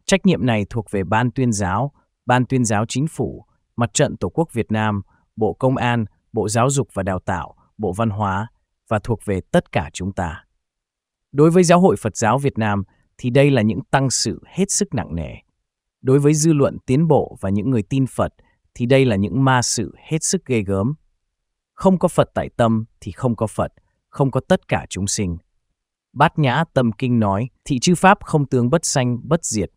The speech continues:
bất cấu, bất tịnh, bất tăng, bất giảm" là nói về bản thể, tự tính của chư Pháp, cũng tức là Phật tính,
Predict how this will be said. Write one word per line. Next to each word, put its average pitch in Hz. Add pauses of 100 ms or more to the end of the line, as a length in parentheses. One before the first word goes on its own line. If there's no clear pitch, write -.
bất 160
cấu, 104
bất 143
tịnh, - (240)
bất 160
tăng, 127
bất 147
giảm" -
là 95
nói 98
về 113 (180)
bản 85
thể, 80 (540)
tự 143
tính 123
của 92
chư 110
Pháp, 143 (260)
cũng 123
tức -
là 87
Phật - (120)
tính, 107